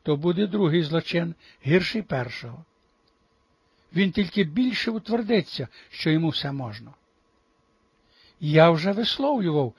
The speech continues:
свої співчуття вам, що розумію, як важка моя справа для вас, щоб і капуста була ціла,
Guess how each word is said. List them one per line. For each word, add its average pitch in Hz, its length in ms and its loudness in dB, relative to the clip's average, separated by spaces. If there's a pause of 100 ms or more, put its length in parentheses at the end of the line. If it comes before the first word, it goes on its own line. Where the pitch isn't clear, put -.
(320)
свої 160 420 0
співчуття 151 640 -4
вам, 127 340 -4 (480)
що - 260 -2
розумію, 202 520 0
як 160 300 0 (440)
важка 151 600 0
моя 139 360 2 (180)
справа 127 500 -2
для 127 180 -4
вас, 110 380 -10 (720)
щоб 151 300 -4
і 147 40 -2
капуста 185 560 -4
була 185 260 -2
ціла, 180 320 -4